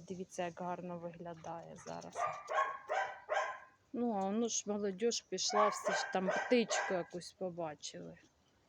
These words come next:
І всім надо туди бігти, в ка-, в хащі.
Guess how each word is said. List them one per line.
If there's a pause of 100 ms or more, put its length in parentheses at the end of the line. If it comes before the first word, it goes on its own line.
(300)
І
всім
надо
туди
бігти,
в
ка-,
в
хащі.